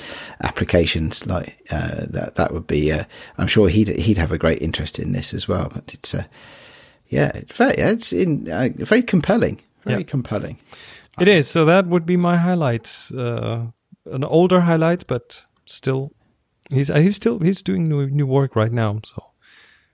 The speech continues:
Speaker 2: definitely
Speaker 1: Ah,
Speaker 2: worth,
Speaker 1: good stuff.
Speaker 2: definitely
Speaker 1: Yeah,
Speaker 2: worth
Speaker 1: good st-
Speaker 2: following.
Speaker 1: Yeah, absolutely. Well, well, my highlight is, um, my highlight is more of a doing highlight, <laughs> um,
Speaker 2: Okay.
Speaker 1: uh, uh, this week. Uh, so I had, uh, the dubious privilege,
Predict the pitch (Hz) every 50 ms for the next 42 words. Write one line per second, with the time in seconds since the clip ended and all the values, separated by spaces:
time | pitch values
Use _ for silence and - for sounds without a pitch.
0 | _ _ _ _ _ _ _ _ _ _ _ - 110 - - 120 113 - 101 117
1 | 113 110 107 107 117 120 - - - 156 135 107 - 147 160 170 190 160 143 139
2 | 135 131 143 139 139 117 110 107 101 95 98 - _ _ _ _ _ _ _ _
3 | _ - 98 123 147 139 - - 104 - - - - 107 107 87 80 78 65 -
4 | 107 139 151 160 170 180 180 185 214 220 - - 123 107 95 78 87 107 - -
5 | 98 107 107 104 101 - - 98 95 95 92 - 117 147 170 143 156 160 147 139
6 | - - - - - 131 151 147 117 110 95 - 104 104 147 139 101 87 92 92
7 | - - - 95 87 82 92 87 85 - - - - - - - - - - -
8 | - - - 120 113 123 - 143 190 - - - - - 147 - - 120 123 123
9 | - - 127 113 110 107 107 98 113 - - - 135 147 143 - - - 113 117
10 | 107 82 - - 123 117 113 110 76 110 139 147 143 139 - - 123 110 101 95
11 | - - - - - - - - - - - 104 104 104 104 101 101 98 - -
12 | - - - 113 107 101 101 101 95 104 - - - _ _ - 135 139 156 175
13 | 147 117 101 80 80 - - - - - - 92 - - 82 78 82 104 - -
14 | -